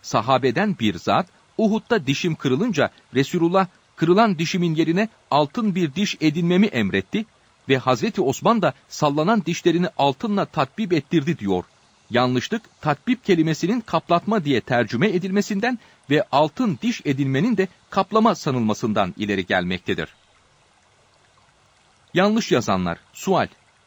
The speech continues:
Bu vesikalara rağmen diş dolgusu gusle mani olmaz diye niçin yanlış yazıyorlar? Cevap. Diş dolgusu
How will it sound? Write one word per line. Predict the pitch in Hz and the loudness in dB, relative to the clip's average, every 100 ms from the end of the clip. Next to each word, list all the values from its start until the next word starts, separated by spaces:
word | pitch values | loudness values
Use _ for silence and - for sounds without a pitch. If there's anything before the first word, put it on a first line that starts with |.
| _ _ _ - | _ _ _ -4
Bu | 247 | -2
vesikalara | 208 - 202 196 180 185 | 0 -2 -2 -2 0 2
rağmen | 156 113 90 76 - | 2 2 0 -4 -6
diş | 233 - - | -4 -2 0
dolgusu | 165 131 131 120 - | 0 0 -6 -6 -2
gusle | 170 - 202 | -2 0 0
mani | 151 151 170 | 2 0 0
olmaz | - 156 151 190 180 | 2 2 4 2 2
diye | 107 95 - _ - | 0 -2 -4 _ -6
niçin | 233 - 131 | -4 -2 -2
yanlış | 98 98 95 - | -2 -2 -2 -2
yazıyorlar? | 104 95 101 92 139 - _ _ _ _ _ _ _ _ _ _ _ - | -2 0 -2 0 -2 -4 _ _ _ _ _ _ _ _ _ _ _ -2
Cevap. | 131 107 - _ _ _ _ - | 0 0 -2 _ _ _ _ -4
Diş | 240 262 | -2 0
dolgusu | 226 165 123 - | 2 0 0 -8